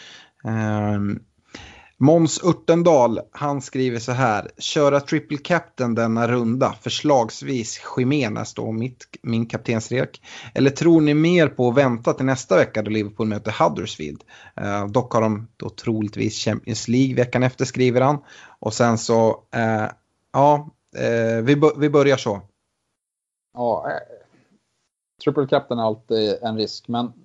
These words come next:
Speaker 2: Jim-, att, att Jimenez kommer spela båda matcherna i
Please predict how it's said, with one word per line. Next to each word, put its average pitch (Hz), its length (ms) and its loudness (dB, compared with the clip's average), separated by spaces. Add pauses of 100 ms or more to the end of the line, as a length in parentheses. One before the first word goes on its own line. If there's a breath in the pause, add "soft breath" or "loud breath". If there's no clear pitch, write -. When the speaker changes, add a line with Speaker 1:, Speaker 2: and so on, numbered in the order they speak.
(180)
Speaker 2:
Jim-, 143 220 -2
att, 131 240 -8
att 131 300 -2
Jimenez 151 360 -4
kommer 113 180 -8
spela 107 320 -4
båda 101 200 -6
matcherna 107 480 -12
i 104 140 -6